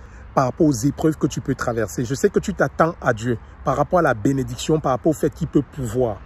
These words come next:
Mais aujourd'hui, je veux juste te rappeler quelque chose. Lorsque Dieu veut te donner quelque chose, en fait, il ne vient pas mettre cela dans ta poche. C'est vrai qu'il est capable de le faire.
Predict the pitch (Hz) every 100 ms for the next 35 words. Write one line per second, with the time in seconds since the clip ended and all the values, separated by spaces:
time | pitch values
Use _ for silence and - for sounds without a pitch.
0 | - - - 156 - 233 170 160 147 190
1 | 220 - - - 147 170 196 214 214 175
2 | 170 131 156 139 - 143 127 - 123 110
3 | - - - - - 202 - 196 127 135
4 | 180 160 - 131 131 135 143 - 113 131
5 | 131 - - - - - 147 - 180 -
6 | 202 160 147 175 160 156 151 - - 131
7 | 139 135 131 110 - 117 - - - -
8 | - 175 151 254 - 185 170 139 - 151
9 | 120 117 127 139 104